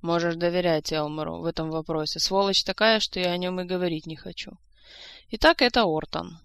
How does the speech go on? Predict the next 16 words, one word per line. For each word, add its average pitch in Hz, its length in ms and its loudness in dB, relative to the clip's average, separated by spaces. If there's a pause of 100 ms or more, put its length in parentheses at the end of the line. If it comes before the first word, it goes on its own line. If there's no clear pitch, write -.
(160)
Довольно 247 480 -2
большая 233 460 2
по 214 120 -2
площади 208 440 -4
страна, 185 420 -2
одно 175 360 -2
из 170 80 -2
самых 226 340 0
старых 196 380 0
королевств 185 480 -2
в 175 100 -8
мире, 165 320 -2
можно 185 320 -6
сказать, 202 320 -2
колыбель 196 400 -2
цивилизации. 185 840 -6